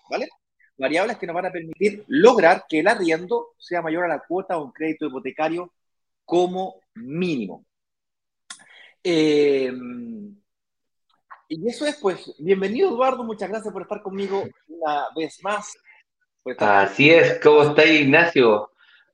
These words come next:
Speaker 2: Te voy
Speaker 1: Bien.
Speaker 2: a contar el tema que tenemos preparado para el día de hoy. ¿Qué pasa con mi pie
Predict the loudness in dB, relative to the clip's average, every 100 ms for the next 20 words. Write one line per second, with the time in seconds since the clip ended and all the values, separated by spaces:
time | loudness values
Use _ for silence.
0 | _ -10 0 2 4 2 -2 -2 -2 -2
1 | -10 _ _ _ _ -2 0 -2 -2 0
2 | 0 -2 -2 -2 -2 -2 -4 -6 -4 -2
3 | -2 0 0 0 0 -2 -2 0 0 0
4 | -2 -2 0 2 0 0 -4 -10 _ _
5 | _ _ _ _ _ _ _ -4 0 0
6 | -2 -4 -4 -2 -2 -2 -2 -2 -2 -4